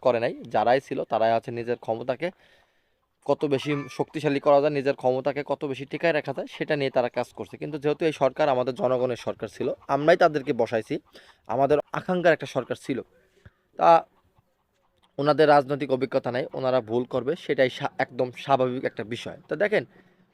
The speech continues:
ওনারা ভুল করতেছে বা ওনারা হয়তোবা অনেক কিছু বুঝে উঠতে পারতেছে না, কিন্তু তারপরও কিন্তু ওনাদেরকে আমরা আরও বেশি বিব্রতকর অবস্থায় আমরাই ফেলতেছি। আমরা জনগণ বলি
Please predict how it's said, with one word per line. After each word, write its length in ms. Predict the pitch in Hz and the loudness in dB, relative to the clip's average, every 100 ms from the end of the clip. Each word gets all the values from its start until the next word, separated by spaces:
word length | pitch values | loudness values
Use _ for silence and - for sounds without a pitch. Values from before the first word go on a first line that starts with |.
| _ - | _ -4
ওনারা 400 | 160 185 196 208 | 4 6 8 8
ভুল 280 | 151 165 175 | 6 2 2
করতেছে 640 | - 180 - 160 160 160 - | 0 0 -2 -2 0 0 -2
বা 440 | 135 139 135 135 | 4 6 6 4
ওনারা 520 | 143 135 135 135 135 131 | 0 0 4 8 6 6
হয়তোবা 720 | 117 123 - 135 135 131 127 | 2 0 0 4 6 6 4
অনেক 180 | 127 131 | -2 -4
কিছু 180 | 131 131 | -4 -6
বুঝে 260 | 123 127 139 | -4 0 0
উঠতে 220 | 135 139 | 0 -4
পারতেছে 420 | - 127 127 127 | -4 -4 -6 -6
না, 160 | 113 151 _ _ _ - | -6 -6 _ _ _ -10
কিন্তু 160 | 165 | -6
তারপরও 440 | - 165 180 196 202 | 2 2 4 2 0
কিন্তু 400 | 208 196 220 214 - - | -2 0 0 0 -6 -4
ওনাদেরকে 540 | 165 180 196 - 214 - | 0 2 2 2 0 2
আমরা 340 | 135 151 175 170 - | -2 0 0 -2 -4
আরও 300 | 123 165 214 | 0 4 6
বেশি 280 | 202 196 208 | 4 2 -8
বিব্রতকর 600 | 156 160 156 170 165 165 | -2 0 0 -2 2 4
অবস্থায় 360 | 147 143 185 - | 4 2 -6 -2
আমরাই 280 | 143 151 160 | 0 4 2
ফেলতেছি। 480 | 147 123 117 - 90 _ _ _ - | 2 0 -4 -10 -16 _ _ _ -8
আমরা 220 | 131 131 | -4 0
জনগণ 420 | 135 135 131 127 | 2 2 -2 -2
বলি 240 | 113 113 | -4 -4